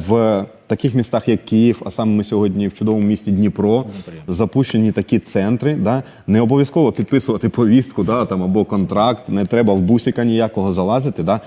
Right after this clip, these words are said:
Speaker 1: а треба мати усвідомлення того, що це відбувається. Війна тут, зараз, серед нас, в кожній хаті. Немає жодного квадратного сантиметра в нашій країні, де безпечно.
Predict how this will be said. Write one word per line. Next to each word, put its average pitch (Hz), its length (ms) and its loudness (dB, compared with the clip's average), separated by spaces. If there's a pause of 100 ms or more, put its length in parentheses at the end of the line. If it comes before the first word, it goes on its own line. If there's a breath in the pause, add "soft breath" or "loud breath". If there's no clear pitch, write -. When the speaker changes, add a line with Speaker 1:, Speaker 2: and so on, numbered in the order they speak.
(140 loud breath)
Speaker 1:
а 90 80 -2
треба 113 280 0
мати 113 280 0
усвідомлення 104 760 0 (160)
того, 101 280 0 (180 loud breath)
що 113 360 0 (140)
це 120 340 2 (280)
відбувається. 104 760 0
Війна 107 500 2
тут, 101 320 0 (260 loud breath)
зараз, 104 500 -2 (140)
серед 107 260 2
нас, 104 280 0 (120)
в - 100 -14
кожній 117 380 0
хаті. 110 340 -2
Немає 104 360 0
жодного 113 420 -2
квадратного 107 540 -2
сантиметра 101 540 -4
в 90 40 -4
нашій 92 280 -4
країні, 101 340 0
де 90 100 -2
безпечно. 92 460 -4